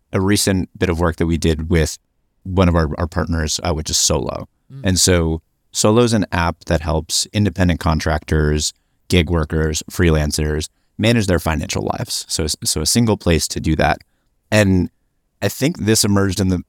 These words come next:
Speaker 1: the most natural and best way, which is they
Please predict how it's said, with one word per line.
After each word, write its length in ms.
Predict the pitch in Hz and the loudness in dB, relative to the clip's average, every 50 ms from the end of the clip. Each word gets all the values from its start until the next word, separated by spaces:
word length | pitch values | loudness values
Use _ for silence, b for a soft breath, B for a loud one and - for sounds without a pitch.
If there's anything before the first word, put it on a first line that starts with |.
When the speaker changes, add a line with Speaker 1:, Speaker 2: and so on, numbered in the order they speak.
| _ _ _ - | _ _ _ -4
Speaker 1:
the 120 | 95 87 | -2 0
most 280 | 85 92 92 92 - - | 2 2 2 2 2 2
natural 340 | 90 87 90 - - 87 | 2 0 0 2 2 2
and 100 | 87 85 | 2 2
best 200 | 82 80 80 - | 2 0 -2 0
way, 200 | 110 113 123 120 | 2 2 4 4
which 220 | 98 92 87 - - | 2 2 0 0 0
is 320 | 87 87 85 85 85 - - _ _ _ _ _ _ - | 0 2 2 0 -2 -4 -8 _ _ _ _ _ _ -16
they 460 | 98 87 - 98 104 104 101 104 | -6 0 2 4 4 4 4 2